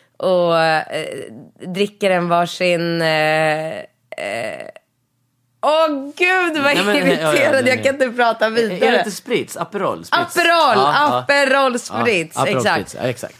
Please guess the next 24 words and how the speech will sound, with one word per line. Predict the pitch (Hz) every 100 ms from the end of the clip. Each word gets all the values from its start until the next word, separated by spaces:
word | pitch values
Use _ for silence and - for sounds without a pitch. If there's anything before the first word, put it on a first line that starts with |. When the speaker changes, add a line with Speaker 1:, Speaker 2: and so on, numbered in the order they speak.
| _
Speaker 1:
Ja. | 160 160 - - _ - 196
Eh, | 202 185 185 190 - _ _ _ _ _
och | - 294
så | 330 311
liksom, | 277 247 247 214 208 202
eh, | 202 196
så | 202
här, | 170
en | 156 160 180 226
liten | 208 208 185
bit | 165
bort | 175 247 247 -
så | 208
sitter | - 175 - 156
det, | 151 147 147 143 151 - _ -
eh, | 160 -
vi | 208 202 240
är | 208
tre | - -
tjejer, | - 165 -
där | 185 196
sitter | 175 -
tre | 147 - -
killar. | - 160 156 -